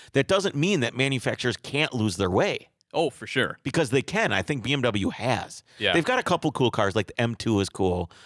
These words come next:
Speaker 2: Right.
Speaker 1: And, and you can
Speaker 2: But why is that? It's because it harkens back to what it was.
Speaker 1: Hundred percent.
Speaker 2: Smaller cars, lighter,
Speaker 1: Yes.
Speaker 2: more driver engagement.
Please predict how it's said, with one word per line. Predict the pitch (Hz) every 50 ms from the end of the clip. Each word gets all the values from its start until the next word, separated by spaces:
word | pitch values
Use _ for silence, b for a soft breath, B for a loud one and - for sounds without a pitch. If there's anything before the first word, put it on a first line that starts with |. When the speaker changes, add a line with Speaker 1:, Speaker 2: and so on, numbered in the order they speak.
| B B -
Speaker 2:
Right. | 98 90 98 117
Speaker 1:
And, | 117 117 123
and | 131 127
you | 127 127 120
can | 160 202 -
Speaker 2:
But | 190
why | 185 180 165
is | 170 190 175 147
that? | 104 80 -
It's | 104 - -
because | 165 190 - 185 196 147
it | 147
harkens | 127 - 208 165 - 202 202 185 156
back | 139 151 135 139 139 - -
to | 147
what | 131 123 127 123
it | 120 107
was. | 135 151 135 -
Speaker 1:
Hundred | - - - - 156 151 139 147 135 131
percent. | 131 131 - - 104 85 -
Speaker 2:
Smaller |
cars, | - 139 135 131 127 117 110 98 - - b b b b b _
lighter, | 117 113 120 131 143 131 123 110 92 76 - _ _
Speaker 1:
Yes. | - 95 107 104 - 139
Speaker 2:
more | 143 139 143
driver | 151 143 - 131 123 123 131 127 131 131 127
engagement. | 120 104 - 107 113 120 120 113 101 85 76